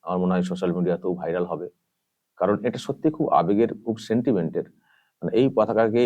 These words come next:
এইভাবে খুলে একটা ময়লা ফেলার গাড়ি, ক্যাচড়া ফেলার গাড়িতে করে নিয়ে যাওয়া হচ্ছে, ওইভাবে ঝুলতে ঝুলতে, পড়তে পড়তে, এটা, আহ, মানে মেনে নেওয়াটা কিন্তু সত্যি কিন্তু খুব, আহ, কষ্টের, কষ্টের,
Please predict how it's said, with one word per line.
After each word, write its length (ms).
এইভাবে 340
খুলে 300
একটা 220
ময়লা 320
ফেলার 260
গাড়ি, 240
ক্যাচড়া 300
ফেলার 260
গাড়িতে 300
করে 180
নিয়ে 240
যাওয়া 160
হচ্ছে, 220
ওইভাবে 280
ঝুলতে 340
ঝুলতে, 320
পড়তে 300
পড়তে, 360
এটা, 180
আহ, 160
মানে 180
মেনে 300
নেওয়াটা 320
কিন্তু 240
সত্যি 320
কিন্তু 240
খুব, 180
আহ, 240
কষ্টের, 420
কষ্টের, 380